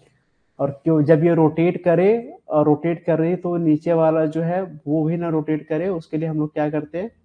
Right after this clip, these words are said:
कि एक लग provide करके रखे रहते हैं। lug मतलब कि थोड़ा सा प्रोजेक्शन रहता है, जाके वो फंस जाए, घूमे ना।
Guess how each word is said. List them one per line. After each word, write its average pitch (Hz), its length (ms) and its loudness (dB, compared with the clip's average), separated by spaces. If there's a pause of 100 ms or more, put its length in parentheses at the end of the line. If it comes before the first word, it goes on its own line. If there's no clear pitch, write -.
(580)
कि 156 180 -14
एक 160 180 -4
लग 165 240 4
provide 147 440 2
करके 139 220 -4
रखे 135 220 -6
रहते 135 160 -4
हैं। 135 80 0
lug 156 180 2
मतलब 170 280 -6
कि 185 220 -6
थोड़ा 165 280 -2
सा 165 100 -2
प्रोजेक्शन 160 520 -2
रहता 156 280 -2
है, 170 60 0
जाके 156 220 0
वो 151 220 0
फंस 151 240 0
जाए, 139 120 4
घूमे 135 380 0
ना। 117 180 -10